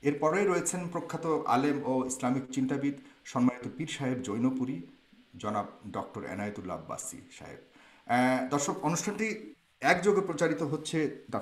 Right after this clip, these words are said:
Fa-, Face the People Facebook পেজ এবং YouTube চ্যানেলে। আপনারা অবশ্যই Face the People-এর যে পেজ রয়েছে এবং YouTube চ্যানেল রয়েছে, সেখানে সাবস্ক্রাইব করবেন এবং আমাদের এই পেজটিকে অবশ্যই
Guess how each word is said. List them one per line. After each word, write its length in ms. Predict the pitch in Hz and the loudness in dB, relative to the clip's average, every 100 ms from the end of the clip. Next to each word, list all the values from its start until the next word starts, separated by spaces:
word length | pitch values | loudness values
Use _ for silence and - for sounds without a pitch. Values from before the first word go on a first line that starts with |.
| - | 0
Fa-, 340 | 143 117 - | 0 0 0
Face 140 | 139 | 0
the 120 | 135 - | 0 -2
People 320 | 147 143 - | 0 0 6
Facebook 340 | 147 147 156 147 | 6 4 0 -2
পেজ 300 | 151 170 - - | 0 0 0 -2
এবং 360 | 147 147 87 90 | 0 2 2 4
YouTube 320 | 151 - 147 - - _ _ _ _ _ _ | 2 2 -4 -6 -20 _ _ _ _ _ _
চ্যানেলে। 460 | 107 92 82 69 - - | -2 0 -2 -6 -12 -10
আপনারা 280 | - - 117 | -6 0 2
অবশ্যই 400 | 127 151 - 180 | 4 2 0 0
Face 200 | 156 143 | 4 2
the 100 | 143 143 - - _ - | 2 -4 -8 -20 _ 0
People-এর 400 | 131 147 143 123 | 2 4 4 2
যে 240 | 120 107 - - - _ _ - | 0 -2 -6 -18 -20 _ _ 6
পেজ 340 | 143 175 160 | 8 8 4
রয়েছে 380 | 151 156 156 151 | 4 4 2 0
এবং 360 | 127 147 101 101 | 2 2 2 0
YouTube 300 | 120 135 - | -2 -2 -2
চ্যানেল 240 | 139 170 | 0 0
রয়েছে, 240 | 170 151 | 0 -2
সেখানে 360 | 156 139 131 127 | -4 0 2 2
সাবস্ক্রাইব 520 | 127 - - 127 139 - | 0 -4 -2 2 2 0
করবেন 240 | 151 147 | 0 2
এবং 160 | 139 120 - - | 2 0 -4 -4
আমাদের 360 | 107 127 131 - - | 2 4 4 0 2
এই 260 | 143 147 120 - - - - | 2 2 0 -8 -18 -6 2
পেজটিকে 440 | 127 123 143 131 | 2 2 -2 0
অবশ্যই 500 | 113 139 139 - 113 | 2 0 -2 -2 -2